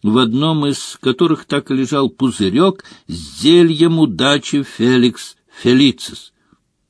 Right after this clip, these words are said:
«М, вот она!» — пробормотал Гарри и, вернувшись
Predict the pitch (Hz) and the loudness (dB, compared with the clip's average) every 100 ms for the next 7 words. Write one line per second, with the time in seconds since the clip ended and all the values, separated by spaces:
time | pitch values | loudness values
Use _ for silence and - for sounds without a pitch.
0 | _ _ _ _ _ 92 92 98 95 76 | _ _ _ _ _ -8 -4 -2 -4 -4
1 | 78 78 - 78 78 67 - - - - | -6 -8 -10 -10 -10 -10 -12 -16 -20 -20
2 | _ _ 117 113 107 113 110 107 104 90 | _ _ -2 0 2 2 2 0 -2 -2
3 | 69 - 147 175 190 - - _ 110 143 | -4 -2 0 2 0 -4 -20 _ 2 2
4 | 131 143 147 165 147 - 120 - | 4 0 0 0 -2 0 0 0